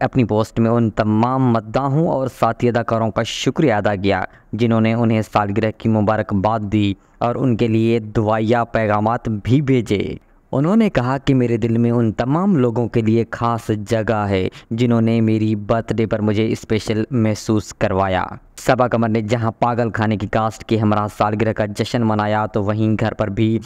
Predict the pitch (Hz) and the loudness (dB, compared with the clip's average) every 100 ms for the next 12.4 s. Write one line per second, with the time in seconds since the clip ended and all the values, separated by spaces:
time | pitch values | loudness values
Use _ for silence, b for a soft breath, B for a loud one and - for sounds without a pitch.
0 | - 131 131 127 143 135 110 135 - 196 | -6 -2 0 0 0 0 0 -2 -2 0
1 | 170 147 147 143 143 127 127 - 113 113 | 2 2 2 2 2 2 0 -2 -2 0
2 | 110 110 110 - 117 98 - 110 113 104 | 0 0 -2 -4 -4 -4 -2 0 0 0
3 | 104 95 - 156 B - 120 - 123 113 | 0 0 -4 -10 B -2 -2 0 -2 0
4 | 110 110 113 117 113 110 107 107 107 104 | 0 0 0 2 2 2 0 0 -2 -2
5 | - 127 117 120 - 117 110 113 110 113 | -4 -2 0 -2 -2 0 0 0 -2 0
6 | 107 101 95 113 98 92 - b b b | 0 0 -2 0 0 -2 -8 b b b
7 | b 135 - 139 117 120 101 101 175 185 | b -4 0 0 0 0 0 0 0 2
8 | 185 226 165 - 131 117 113 110 120 110 | 2 0 -2 -2 0 2 2 0 0 0
9 | 107 110 113 - 131 113 117 120 110 143 | 0 0 -2 0 0 0 0 -2 -2 -2
10 | 160 170 - 147 151 151 143 139 - - | -2 -2 -2 -2 0 0 0 0 -2 -2
11 | 151 - 180 139 139 123 117 147 - 120 | -2 -2 -4 0 -2 -2 0 0 0 0
12 | 113 107 107 | 0 2 0